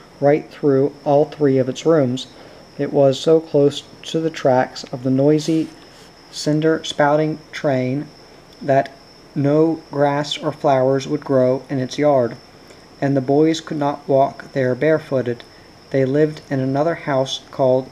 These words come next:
the Goat House, because it was during that time the boys had a goat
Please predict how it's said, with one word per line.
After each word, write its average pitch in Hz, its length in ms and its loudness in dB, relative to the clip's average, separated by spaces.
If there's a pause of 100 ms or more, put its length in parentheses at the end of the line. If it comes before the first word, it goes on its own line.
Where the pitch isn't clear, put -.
the 139 80 -6
Goat 131 380 -4
House, 135 540 -2 (340)
because 143 340 -4
it 170 140 -6
was 135 260 2
during 139 500 0
that 147 300 -4
time 135 320 -2
the 139 120 -4
boys 135 440 0
had 143 180 -10
a 131 40 -2
goat 135 260 -2